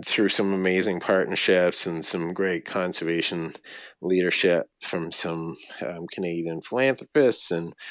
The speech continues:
from our partners in the, um, federal government, we were able to, um, to get it done. And so now we have the, um,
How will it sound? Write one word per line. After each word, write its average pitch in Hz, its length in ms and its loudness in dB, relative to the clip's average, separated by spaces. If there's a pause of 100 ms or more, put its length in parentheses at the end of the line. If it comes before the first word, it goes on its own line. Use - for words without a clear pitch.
(180)
from 98 80 -4
our 80 100 -2
partners 95 480 0
in 90 160 -2
the, 85 240 -6 (420)
um, 85 300 -8 (320)
federal 82 320 -2
government, 85 540 -4
we 90 160 -8
were 80 200 -4 (220)
able 85 280 -2
to, - 280 -6 (540)
um, 82 320 -8
to - 140 -2
get 87 220 4
it 80 120 0
done. 87 320 0
And 76 140 -4
so 85 160 0
now 82 200 -2
we 82 120 -4
have 80 280 -2
the, 76 300 -2 (260)
um, 76 400 -6